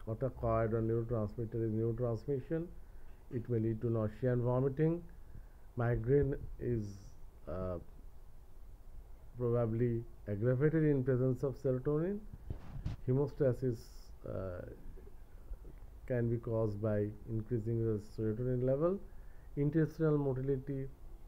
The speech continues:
can be regulated by the serotonin level. Circadian rhythm,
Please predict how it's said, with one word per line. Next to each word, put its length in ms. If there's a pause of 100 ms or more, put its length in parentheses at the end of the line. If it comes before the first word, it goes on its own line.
can 200
be 80
regulated 680
by 180
the 360
serotonin 460
level. 320 (600)
Circadian 580
rhythm, 480